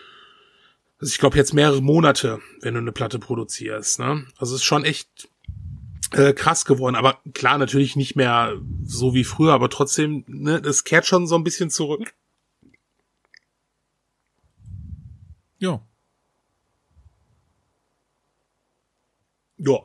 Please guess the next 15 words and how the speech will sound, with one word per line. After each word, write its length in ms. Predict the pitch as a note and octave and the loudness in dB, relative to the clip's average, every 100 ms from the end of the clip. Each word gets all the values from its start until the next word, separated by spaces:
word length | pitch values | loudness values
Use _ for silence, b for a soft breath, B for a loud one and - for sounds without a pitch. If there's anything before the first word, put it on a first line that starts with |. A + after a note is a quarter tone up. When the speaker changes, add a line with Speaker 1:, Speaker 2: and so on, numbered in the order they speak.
| _ - - - - B B B B B B B B B _ | _ -20 -18 -16 -12 B B B B B B B B B _
Speaker 1:
So, 440 | B2+ A3 D#3+ A2+ - | 4 6 6 2 -4
dann 140 | A#2+ | 0
haben 80 | D3+ | 4
wir 80 | F#3 | 4
einen 260 | C#3+ A#2+ | 2 0
Blick 400 | B2 D3 A#3+ - | 2 4 4 0
in 120 | D#3+ D3 | -2 -2
die 100 | D3+ | 0
Vergangenheit 840 | - A#2+ G#2 A2+ C#3+ F3 F3+ F#3+ | 2 0 2 0 2 2 2 2
geworfen, 880 | F#3 D#3+ D#3+ F#3 - G3 F#3+ - B2+ | 2 0 2 0 0 -4 -4 -8 -8
wir 200 | C3+ B2+ | -2 2
uns 200 | C#3 B2+ | 2 2
die 100 | B2+ | -2
Gegenwart 720 | B2 B2+ G#3 G3+ D#3 B2+ A#2 | -2 2 4 4 4 4 0
angeschaut, 1000 | G#2+ A2 G2+ - A2 A2+ F3 G3+ - - | 0 -4 -2 -2 -2 0 0 0 -6 -8